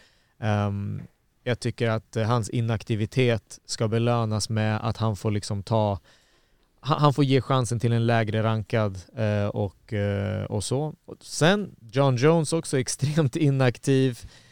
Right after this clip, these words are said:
Ehm, och Ngannou, han är osams med U F C och har inte skrivit på ett nytt kontrakt på fem år.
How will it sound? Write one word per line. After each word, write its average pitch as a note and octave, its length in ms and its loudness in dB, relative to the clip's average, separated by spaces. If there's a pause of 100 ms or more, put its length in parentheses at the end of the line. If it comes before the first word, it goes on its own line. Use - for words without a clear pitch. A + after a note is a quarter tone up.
(260)
Ehm, A#2+ 800 4
och B2+ 240 6
Ngannou, C#3 580 4
han C3+ 180 2
är C3 80 4
osams C3+ 640 2
med B2 220 2
U B2+ 260 4
F A2+ 60 -4
C C3 440 2
och B2 180 2
har A#2 80 2
inte A#2+ 260 -2
skrivit A2+ 420 -2
på A#2+ 160 0
ett G#2 100 0
nytt A2+ 220 -2
kontrakt A#2 540 -4
på A2+ 80 -10
fem A#2 420 -2
år. B2+ 360 2